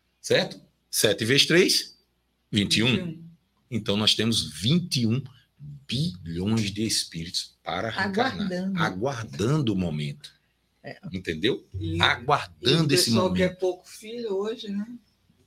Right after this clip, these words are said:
Speaker 1: Exatamente.
Speaker 2: Vai ser
Speaker 1: Ainda
Speaker 2: difícil,
Speaker 1: tem isso,
Speaker 2: vai
Speaker 1: viu?
Speaker 2: ser
Speaker 3: É.
Speaker 2: difícil.
Speaker 1: E ainda tem isso. E André Luiz já nos trouxe uma mensagem sobre isso também.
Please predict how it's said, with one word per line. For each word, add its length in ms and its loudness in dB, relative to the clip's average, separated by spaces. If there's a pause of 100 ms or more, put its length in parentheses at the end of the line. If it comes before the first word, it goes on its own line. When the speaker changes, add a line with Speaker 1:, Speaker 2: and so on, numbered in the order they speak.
(260)
Speaker 1:
Exatamente. 580 2
Speaker 2:
Vai 180 2
ser 80 2
Speaker 1:
Ainda 180 8
Speaker 2:
difícil, 60 4
Speaker 1:
tem 260 12
isso, 140 8
Speaker 2:
vai 160 6
Speaker 1:
viu? 100 8
Speaker 2:
ser 140 -2
Speaker 3:
É. 100 0
Speaker 2:
difícil. 360 0
Speaker 1:
E 40 4
ainda 420 6
tem 280 2
isso. 180 6
E 80 6
André 300 4
Luiz 240 2
já 80 4
nos 160 2
trouxe 300 0
uma 80 0
mensagem 420 0
sobre 280 -2
isso 280 -2
também. 400 -2